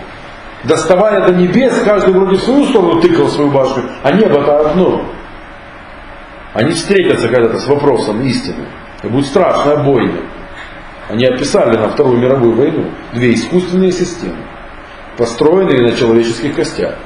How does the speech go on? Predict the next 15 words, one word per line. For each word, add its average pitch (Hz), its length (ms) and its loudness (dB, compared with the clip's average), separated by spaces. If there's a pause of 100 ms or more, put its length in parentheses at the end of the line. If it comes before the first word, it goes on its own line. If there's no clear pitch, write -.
(300)
с - 160 -14
квадратными 147 840 2
одинаковыми 135 720 2
словами, 143 600 2 (720)
с - 160 -8
народами, 175 500 4
марширующими 165 840 4
строем. 185 680 2
Все 262 280 0
ходили 208 260 2
строем, 170 380 2
и 208 80 4
эти, 247 280 2
и 214 140 2
те. - 280 2